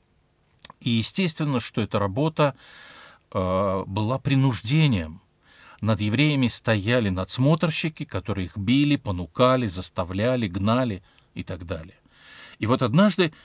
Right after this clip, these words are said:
Моисей убил одного египтянина, потому что тот избивал его собрата еврея. Вот этот первый случай,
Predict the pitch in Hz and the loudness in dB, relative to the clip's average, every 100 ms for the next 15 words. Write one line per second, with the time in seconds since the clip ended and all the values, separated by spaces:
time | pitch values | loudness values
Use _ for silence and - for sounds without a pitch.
0 | _ 120 143 - 214 - 160 147 208 165 | _ 2 2 4 0 0 0 4 4 4
1 | 104 104 90 104 113 98 80 - 107 95 | 2 -4 -2 0 0 -2 -6 -8 -10 -4
2 | 131 - 156 160 160 160 - _ _ 110 | -4 -2 -4 -2 -2 -4 -10 _ _ -6
3 | 107 98 95 101 - 120 123 - - 98 | -2 -2 -2 -8 -8 -4 -4 -4 -6 -4
4 | 87 98 98 107 113 87 101 95 107 - | -2 0 2 0 0 -6 -4 -2 -2 -2
5 | 95 82 85 80 98 - - - - 90 | -4 -4 -6 -8 -14 -18 -20 -20 -12 -10
6 | 87 78 82 - _ - - - - 233 | -8 -10 -12 -20 _ -20 -20 -14 -2 0
7 | 220 160 220 208 147 120 - 151 190 160 | 0 0 4 4 4 2 2 2 2 0
8 | 123 82 | -2 -4